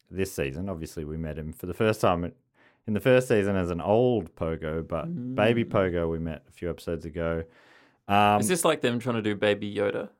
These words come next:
Speaker 1: Yeah, I guess so. I mean, he's very cute.
Speaker 2: He's very cute,
Speaker 1: Cute
Speaker 2: yeah.
Speaker 1: C G I chimp, and, uh, he's very,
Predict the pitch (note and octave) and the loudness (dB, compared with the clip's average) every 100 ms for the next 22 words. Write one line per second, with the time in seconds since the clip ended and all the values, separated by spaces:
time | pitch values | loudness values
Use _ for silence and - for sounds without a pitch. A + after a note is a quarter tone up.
0 | _ _ _ - C#3 C#3+ D#2 G#2+ D3+ - | _ _ _ 0 4 4 4 2 0 0
1 | D#2 E2+ B2+ F3+ D#3+ C3 D3 C#3+ C3+ E3+ | -2 0 -2 2 4 6 4 0 0 0
2 | G2+ - C#3+ F3 - G#3+ F#3 A2 G#2 G#2+ | 0 0 0 0 -2 -4 -4 -4 -2 0
3 | B2 A#2 C#3+ C#3 B2 B2 A#2 A2+ A2 A2+ | 0 2 4 4 4 4 6 4 2 0
4 | - - D#3+ F3+ - _ _ _ _ _ | -8 -6 0 0 -2 _ _ _ _ _
5 | _ _ G#2+ A2 G#2+ G#2 G#2 G#2 G#2 G#2 | _ _ 0 2 2 2 2 4 6 4
6 | A#2+ G#2+ G#2+ G2+ F#2+ F2 | 4 4 4 2 -2 -6